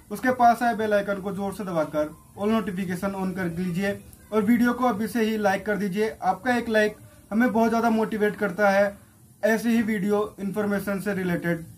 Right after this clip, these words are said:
लेकर आने के लिए। तो दोस्तों, चलिए शुरू करते हैं। यहाँ पे हम difference number first देखें तो protection की बात करें, जैसे कि हमें पता है हमारी दोनों ही device एमसीबी और Fuse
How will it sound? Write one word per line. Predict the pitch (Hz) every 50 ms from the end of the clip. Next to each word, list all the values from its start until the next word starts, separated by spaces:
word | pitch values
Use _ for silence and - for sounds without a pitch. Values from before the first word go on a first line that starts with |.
| - -
लेकर | 170 175 165 185 185
आने | 180 165 160 156
के | 143 156
लिए। | 143 131 120 - - - - - - -
तो | 185 190
दोस्तों, | 208 202 202 233 226
चलिए | 226 233 220 214 226 226 226 226
शुरू | 226 - - 214 208 214
करते | 214 214 208 190 - - 208
हैं। | 208 214 208 - - - - - - -
यहाँ | 190 208 214 226
पे | 226 247 254
हम | 233 233 233 233 214
difference | 190 214 202 - 208 214 226 226 226
number | 233 226 214 220
first | 208 214 220 214 220 208
देखें | 196 208 202 208 214 208 214 208 - - - - - - - -
तो | 240 254
protection | 247 - 208 220 220 220 226 220 - - 233 226
की | 214 240
बात | 196 208 196 196 -
करें, | 208 196 196 196 180 - - 165
जैसे | 196 202 214 233
कि | 208 240 240
हमें | 226 226 233 214
पता | 214 214 208 220 214 220
है | 220 208
हमारी | 202 208 208 214 208 220
दोनों | 180 180 202 202 202 214 220 226
ही | 240
device | 185 208 190 175 180 180 185 165 - - - - - - - 170
एमसीबी | 180 196 208 202 190 214 226 196 220 240 247 240 - - - -
और | 190 190 180
Fuse | - 196 202 190 175 151